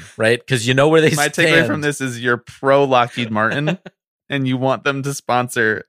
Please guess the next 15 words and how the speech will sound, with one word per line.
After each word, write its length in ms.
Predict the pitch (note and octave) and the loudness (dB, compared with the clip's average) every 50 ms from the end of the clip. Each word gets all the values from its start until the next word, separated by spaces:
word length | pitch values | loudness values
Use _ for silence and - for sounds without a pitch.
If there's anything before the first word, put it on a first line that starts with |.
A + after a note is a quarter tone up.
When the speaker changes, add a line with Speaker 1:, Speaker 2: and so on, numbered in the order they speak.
| _ _ - | _ _ -4
Speaker 2:
this 220 | B2 B2+ B2 - | -2 -2 -2 -2
podcast, 580 | - - C3 - G#3 - F4 F#4 - D4 - E4 | 0 0 2 2 0 0 0 0 0 -2 -2 -4
maybe? 340 | D#4+ E4+ F4 F4+ F#4+ F#4 - _ _ _ _ _ _ - - - - - - - _ _ _ _ _ _ _ _ _ _ _ - | -4 -4 -2 -4 -4 -6 -8 _ _ _ _ _ _ -16 -16 -16 -16 -18 -20 -20 _ _ _ _ _ _ _ _ _ _ _ -20
Speaker 1:
It's 160 | G2 - - | -14 -8 -6
like 140 | A2+ A2 - | -6 -4 -4
the 100 | A2 F2 | -4 -4
handshake 440 | G#2 G#2 G#2+ G#2 - G2+ F#2+ D#2 | -2 -4 -4 -2 -4 -4 -6 -4
meme, 240 | F#2 F#2+ E2+ E2 D#2+ | -8 -8 -8 -8 -6
right? 220 | E2+ F2+ F2 E2 - | -4 -4 -4 -4 -4
Texas 360 | - A2+ G#2 - A2+ G2 - | -4 -4 -2 -2 -4 -2 0
Rangers, 460 | A2 G#2 G2+ F#2 F#2+ F2+ E2+ E2+ - | 0 0 2 2 0 0 0 -2 -4
Top 300 | - - G2+ G2 - _ | -2 0 0 0 0 _
Gun. 420 | - F#2 F2 E2 D#2+ D#2 D2+ D#2 _ _ _ _ _ _ | -4 -4 -2 -4 -4 -8 -12 -16 _ _ _ _ _ _
Speaker 2:
Yeah. 140 | - C#3+ D3+ | 0 0 0
Speaker 1:
Right? 100 | A#2+ - | 0 0